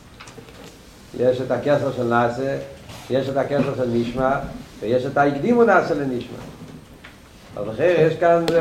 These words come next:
בעיה, ברישא הוא אומר שמה היה הסיבה למה הם קיבלו את הכסורים, בגלל שהקדימו נעשה לנשמע. בפרק מדברים על הכסורים, אז כתוב רק שקיבלו כסר נגד נעשה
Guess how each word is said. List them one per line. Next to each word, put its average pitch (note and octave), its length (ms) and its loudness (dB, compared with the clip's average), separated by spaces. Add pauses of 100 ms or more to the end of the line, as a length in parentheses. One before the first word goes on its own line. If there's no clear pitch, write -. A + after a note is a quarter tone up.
בעיה, E3+ 360 6
ברישא E3 580 4
הוא D3+ 140 2
אומר D3+ 640 2 (460)
שמה D3 380 4
היה D3+ 280 4
הסיבה D3 440 2
למה D3+ 260 2
הם D3 80 -2
קיבלו D3 260 -4
את D3+ 80 -4
הכסורים, D3 640 0
בגלל D3 320 0
שהקדימו D3+ 520 0 (300)
נעשה B2 260 0
לנשמע. G#2+ 420 -8 (760)
בפרק E3+ 640 4
מדברים D#3+ 360 0
על F3 100 6
הכסורים, F#3 680 4
אז D#3+ 160 2
כתוב F3+ 340 -2
רק G3+ 240 4
שקיבלו E3 420 -2
כסר F3 300 4
נגד D3+ 240 0
נעשה B2+ 460 2